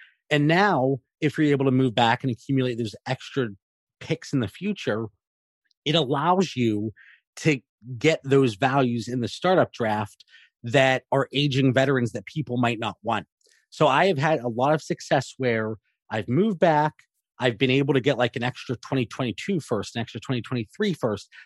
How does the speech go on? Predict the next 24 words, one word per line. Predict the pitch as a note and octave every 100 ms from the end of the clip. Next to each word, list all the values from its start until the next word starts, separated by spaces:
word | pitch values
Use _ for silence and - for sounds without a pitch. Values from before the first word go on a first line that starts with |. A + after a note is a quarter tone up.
| -
So | C3+
I'm, | D#3+ D#3+
I'm | C#3+
good | C3 G3
on |
the | F3+
future | - F#3 - F#3+
there, | G3+ A3 - _ _
but | D3+ C#3+
then | C3+ E3+
I | F#3
can | E3 D#3
get | C3 D#3
those | C#3 B2+ B2
win | D3+
now | C#3 C3 -
pieces | - F#3 - A#2
like | A#2
a | A#2+
Tom | - C3+ B2
Brady | A#2 A#2+ A2
that | A#2 G#2
you | A2
mentioned | A2+ A2 A#2 A2+